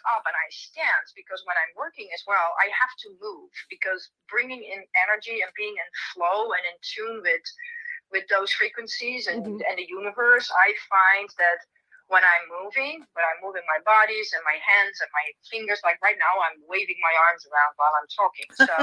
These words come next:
Speaker 2: <laughs>
Speaker 1: it, it works better that way.
Speaker 2: Mm-hmm.
Speaker 1: So maybe next time I should just stand behind my desk instead of sitting. You know, when you're sitting, it feels so restricted. It's like, like, it's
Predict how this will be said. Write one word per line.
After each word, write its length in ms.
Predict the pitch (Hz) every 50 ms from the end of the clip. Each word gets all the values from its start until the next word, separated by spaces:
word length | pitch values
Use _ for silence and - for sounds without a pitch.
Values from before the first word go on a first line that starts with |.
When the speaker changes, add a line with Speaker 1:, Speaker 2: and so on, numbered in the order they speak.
| 320 640 -
Speaker 2:
<laughs> 100 | 262 - - _ _ _ _ _ _ _ _ _ -
Speaker 1:
it, 160 | 427 - - - - 233
it 80 | 240 214 - 240
works 280 | - 254 240 - - -
better 240 | 214 202 208 240 240
that 280 | 277 269 254 262 277 277
way. 380 | 269 262 277 302 330 370 381 359
Speaker 2:
Mm-hmm. 20 |
Speaker 1:
So 380 | 240 214 190 214 233 208 208 220 220
maybe 200 | 226 262 269 294
next 240 | 285 - 240 - -
time 160 | - 202 247 240
I 60 | 233 -
should 180 | - - -
just 220 | - 190 - - -
stand 320 | - - - 202 170 - _ _
behind 260 | - - - - - - -
my 80 | 120 _ -
desk 240 | - - - - -
instead 240 | - - - 240
of 80 | 240 226
sitting. 480 | - - - - - 269 254 190 - - _ _ -
You 60 | 196
know, 60 | 220 226
when 120 | 247 240
you're 120 | 226 233 226
sitting, 300 | - - 320 302 277 240
it 100 | 220 208 - -
feels 200 | - 226 226 - -
so 180 | - 226 226 226 214
restricted. 520 | 214 220 - - - 165 - - - - - -
It's 240 | - - _ _ -
like, 180 | - 185 - - - _ _ _ _ _ _ _ _ _ _ _ _ - _ _ _ _ _ _ -
like, 160 | 180 180 - -
it's 180 | - _ -